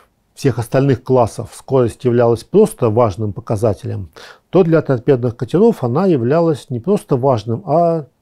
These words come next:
отчасти и же, как бы, основополагающим, поскольку она являлась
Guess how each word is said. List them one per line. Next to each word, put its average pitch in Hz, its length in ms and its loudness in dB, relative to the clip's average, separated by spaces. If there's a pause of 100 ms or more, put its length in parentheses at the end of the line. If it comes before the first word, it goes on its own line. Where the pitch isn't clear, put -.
(180)
отчасти - 560 -4
и 147 100 -2
же, 120 320 -8
как 117 220 -4
бы, 117 280 -4
основополагающим, 135 1080 -2 (680)
поскольку 135 320 -6
она 139 100 4
являлась 135 560 2